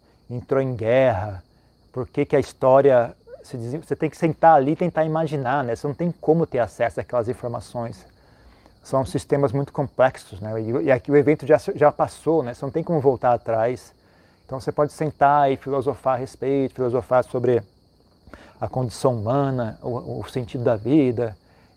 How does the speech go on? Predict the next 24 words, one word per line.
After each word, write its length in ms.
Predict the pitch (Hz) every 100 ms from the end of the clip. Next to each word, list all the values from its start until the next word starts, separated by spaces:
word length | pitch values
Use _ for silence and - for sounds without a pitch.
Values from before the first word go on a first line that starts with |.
| -
e 480 | 110 110 101 104
fazer 520 | 98 113 104 120 113 -
equações 680 | - 120 - 127 131 117
muito 200 | 131 131
complexas, 680 | - 123 - 127 143 - 131
né? 100 | 110
De 140 | 123 -
física, 720 | - 160 160 120 123 - 107
de, 260 | 101 110 143 - _ _ _ _ -
de 280 | 95 107
astrolo-, 480 | 107 - - 120 -
de, 280 | 113 113 110
né, 200 | 110 113
não 100 | 120
é 20 |
astrologia, 600 | 135 - 117 104 95 110 -
astronomia, 840 | - - 165 156 139 175 143 107
né? 160 | 58 123 - _ _ _ _ _ _ - 104 - 117
É 40 |
incrível, 500 | 107 - 226 262 127
né? 120 | 113
O 100 | 110
pessoal 300 | 107 123 143 131
consegue, 540 | 156 - 147 131 113